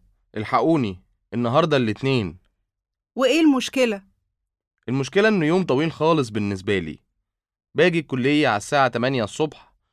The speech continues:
Speaker 1: وبمشي من هنا الساعة ستة بالليل. وإنتي يا شادية، بتيجي الكلية الساعة كام يوم الاتنين؟
Speaker 2: باجي الساعة تمانية برضو يا علي.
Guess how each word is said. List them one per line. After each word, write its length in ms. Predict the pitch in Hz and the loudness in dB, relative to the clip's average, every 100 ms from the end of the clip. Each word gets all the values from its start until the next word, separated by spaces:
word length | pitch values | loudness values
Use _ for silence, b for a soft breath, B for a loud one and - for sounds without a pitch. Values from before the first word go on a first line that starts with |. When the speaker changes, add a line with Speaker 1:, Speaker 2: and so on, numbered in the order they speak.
| _ _ | _ _
Speaker 1:
وبمشي 340 | 107 156 175 139 | -2 0 0 -2
من 140 | 127 | -2
هنا 180 | 143 156 | 0 -2
الساعة 320 | 131 156 139 | 0 2 2
ستة 300 | 123 143 135 | 0 -4 -4
بالليل. 440 | 127 147 156 127 - _ _ _ _ _ _ - | -4 -2 -2 -4 -10 _ _ _ _ _ _ -4
وإنتي 220 | 175 170 | -2 0
يا 100 | 139 | 0
شادية، 420 | 117 127 104 87 - _ _ _ _ | 0 -2 -2 -6 -8 _ _ _ _
بتيجي 260 | 110 170 190 | -6 -4 -2
الكلية 420 | 190 135 127 147 | -2 0 2 2
الساعة 220 | 123 127 | 2 0
كام 280 | 123 143 135 | 0 0 0
يوم 160 | 127 135 | 0 -2
الاتنين؟ 580 | 110 95 107 101 98 - _ _ _ _ _ _ _ _ | -2 -4 -4 -4 -6 -14 _ _ _ _ _ _ _ _
Speaker 2:
باجي 240 | - 214 208 | -6 -4 -4
الساعة 320 | 190 247 226 | -2 0 0
تمانية 420 | 220 220 262 254 | 0 0 2 2
برضو 300 | 220 254 214 | 2 0 0
يا 120 | 208 | -2
علي. 340 | 196 214 202 | 0 -2 -4